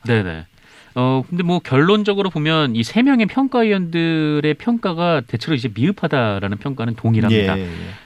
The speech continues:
Speaker 1: 어, 그래서 뭐 특검 측은 뭐 이런 제도를 만들었다는 것 자체에 의의를 두고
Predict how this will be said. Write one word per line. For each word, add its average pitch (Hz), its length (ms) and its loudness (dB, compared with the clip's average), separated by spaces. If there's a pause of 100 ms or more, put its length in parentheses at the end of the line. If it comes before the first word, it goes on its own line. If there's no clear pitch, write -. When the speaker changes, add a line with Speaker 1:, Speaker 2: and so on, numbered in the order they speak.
(140)
Speaker 1:
어, 117 120 2
그래서 160 320 2
뭐 131 180 2
특검 220 600 2
측은 185 420 -2
뭐 123 160 -2
이런 143 240 2
제도를 147 320 0
만들었다는 143 500 0
것 135 100 -4
자체에 127 360 -2
의의를 127 500 2
두고 110 340 -2